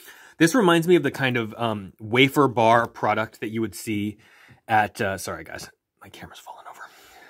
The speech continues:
Um, that you, you would see as, like, the house brand at any major grocery chain. Um,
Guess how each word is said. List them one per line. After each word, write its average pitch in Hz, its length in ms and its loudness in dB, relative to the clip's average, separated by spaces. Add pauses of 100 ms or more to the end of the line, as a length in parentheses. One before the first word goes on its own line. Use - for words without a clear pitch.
(160)
Um, 117 400 2 (420)
that 139 100 -2
you, 143 120 0
you 143 180 2
would 135 140 2
see 139 340 0 (240)
as, 131 220 0
like, 127 180 0
the 123 120 0
house 143 360 0
brand 135 640 0 (640)
at 123 200 -10 (140)
any 147 440 4
major 120 520 0
grocery 117 440 -6
chain. 147 460 -2 (760)
Um, 113 360 -4